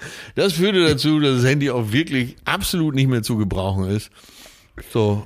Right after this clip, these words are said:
mein iPhone fünf wieder raus mit der zerbrochenen Scheibe. Aber das ist alles schrecklich, ey. Und ich weiß gar nicht, also die Hälfte derer, die ich zurückrufen, rufen wollte, konnte ihn nicht zurückrufen. Äh,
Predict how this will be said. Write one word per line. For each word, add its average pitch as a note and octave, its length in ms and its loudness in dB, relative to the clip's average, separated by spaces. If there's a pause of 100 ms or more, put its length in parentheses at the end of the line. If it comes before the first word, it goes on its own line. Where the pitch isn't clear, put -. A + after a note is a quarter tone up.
mein A#2 220 0
iPhone C3 640 0
fünf E3 460 -2
wieder C3 200 2
raus B2+ 500 -2
mit A2+ 140 -2
der A2+ 140 -2
zerbrochenen A2+ 540 -2
Scheibe. A2+ 480 -4 (580)
Aber E3 360 -2
das D3 120 0
ist D#3 60 -4
alles D#3 280 0
schrecklich, E3+ 680 -6
ey. C#3 120 -2
Und D3+ 220 -4
ich D3+ 140 -2
weiß E3 180 -4
gar D#3+ 120 -2
nicht, D3 160 -2 (760)
also C#3+ 180 0
die D#3 140 4
Hälfte G3 640 2
derer, F3 400 2
die D3+ 100 2
ich D3+ 80 -2
zurückrufen, D#3 640 0
rufen C#3+ 480 0
wollte, G3 600 2 (380)
konnte F#3+ 240 0
ihn F3 120 0
nicht F3 160 -2
zurückrufen. D3 920 -2 (680)
Äh, B2+ 420 4